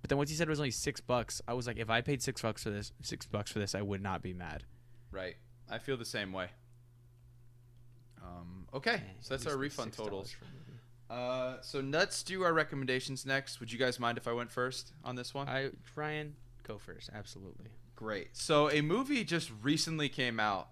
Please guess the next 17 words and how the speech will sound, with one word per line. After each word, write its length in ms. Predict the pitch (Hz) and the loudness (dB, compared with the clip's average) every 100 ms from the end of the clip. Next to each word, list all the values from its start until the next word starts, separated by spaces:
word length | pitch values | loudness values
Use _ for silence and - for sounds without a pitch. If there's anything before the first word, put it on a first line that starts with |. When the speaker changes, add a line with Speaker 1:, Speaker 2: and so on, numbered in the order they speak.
| - | -2
Speaker 2:
on 260 | 107 104 | 0 2
H 260 | 98 107 - | 2 0 0
B 140 | 113 | 0
O 80 | 107 | 2
Max, 600 | 98 95 85 - - - - - - - - | 2 0 0 -4 -4 -4 -6 -20 -20 -20 -8
um, 360 | - 98 95 101 - | -2 0 0 -4 2
called 260 | 160 135 131 | 4 6 6
Malignant. 480 | 123 127 107 76 - - - | 4 4 2 -4 -14 -18 -16
Speaker 1:
I 80 | 117 | -14
knew 180 | 120 135 | -8 -2
Speaker 2:
It's, 160 | 220 311 | 2 4
Speaker 1:
you 80 | 330 | 4
were 80 | 269 | 2
gonna 160 | 285 | 0
say 120 | - 165 | -8 -8
Speaker 2:
it, 60 | |
Speaker 1:
Malignant. 380 | 147 120 - | -4 -4 -4